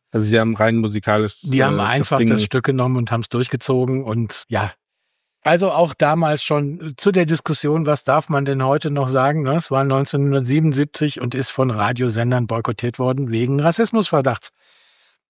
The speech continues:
Speaker 1: Okay.
Speaker 2: Ja, also so neu ist das alles gar nicht. Ja, aber ich stehe auf das Stück einfach. <laughs> Und es
Speaker 1: Nee,
Speaker 2: ist
Speaker 1: äh, aber es ist ja auch, es ist doch noch später ganz oft gecovert worden auch, oder nicht?
Speaker 2: Ja, bestimmt. Also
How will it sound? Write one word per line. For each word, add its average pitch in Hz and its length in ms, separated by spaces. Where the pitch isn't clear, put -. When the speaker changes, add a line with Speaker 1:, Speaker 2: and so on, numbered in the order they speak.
Speaker 1:
Okay. 107 260
Speaker 2:
Ja, 175 100
also 160 180
so 165 160
neu 156 260
ist 147 200
das 131 160
alles 110 320
gar 92 200
nicht. 90 340
Ja, 202 280
aber 170 320
ich 175 200
stehe - 200
auf - 80
das 110 140
Stück - 180
einfach. - 320
<laughs> - 80
Und 135 200
es 131 80
Speaker 1:
Nee, 143 120
Speaker 2:
ist 160 100
Speaker 1:
äh, 151 280
aber 120 200
es 127 100
ist 123 100
ja 147 100
auch, 104 240
es 113 180
ist 120 120
doch 98 200
noch 101 160
später 120 380
ganz 95 220
oft - 180
gecovert 117 420
worden 92 240
auch, - 200
oder - 160
nicht? 143 140
Speaker 2:
Ja, 127 260
bestimmt. 107 600
Also 98 380